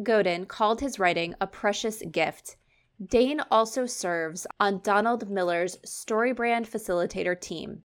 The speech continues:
With degrees in business and philosophy, Dane taught leadership and character development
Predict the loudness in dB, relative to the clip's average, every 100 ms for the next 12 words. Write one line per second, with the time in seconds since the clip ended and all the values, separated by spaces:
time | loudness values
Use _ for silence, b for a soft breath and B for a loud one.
0 | _ _ -4 -2 -2 0 0 0 -2 -4
1 | -2 -2 -2 -2 -6 -8 -8 -6 -2 2
2 | 2 0 -6 -4 -4 -4 -8 -2 0 0
3 | -4 -2 0 0 -2 -2 0 -2 -2 -2
4 | -2 -8 -8 -4 -4 -4 -6 -4 -2 -2
5 | -4 -6 -8